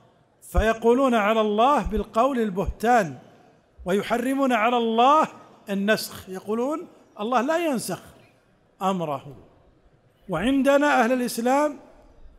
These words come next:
أن الله يحكم ما يشاء، ينسخ ما يشاء ويثبت.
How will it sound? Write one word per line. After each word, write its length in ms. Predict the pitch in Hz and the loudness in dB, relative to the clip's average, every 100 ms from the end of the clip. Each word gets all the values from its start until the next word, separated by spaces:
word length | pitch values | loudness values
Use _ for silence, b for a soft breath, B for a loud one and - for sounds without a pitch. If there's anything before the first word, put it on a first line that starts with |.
| _ 190 | _ -8
أن 180 | 202 | -4
الله 460 | 190 175 180 240 226 - - - _ _ _ _ _ _ - | -2 0 0 0 0 -6 -20 -20 _ _ _ _ _ _ -6
يحكم 720 | 247 - - 233 254 226 208 | -4 -4 -6 -6 -4 -4 -2
ما 140 | 196 240 | 0 0
يشاء، 520 | 220 220 226 202 151 - - _ _ - | 0 -2 -2 -2 -4 -14 -20 _ _ -4
ينسخ 460 | 226 269 254 240 240 | -2 0 -2 -2 -2
ما 200 | 233 233 | 0 0
يشاء 460 | 220 226 277 247 | 0 -2 -4 -2
ويثبت. 720 | 247 311 277 185 190 - - | -2 0 -2 -2 -4 -4 -8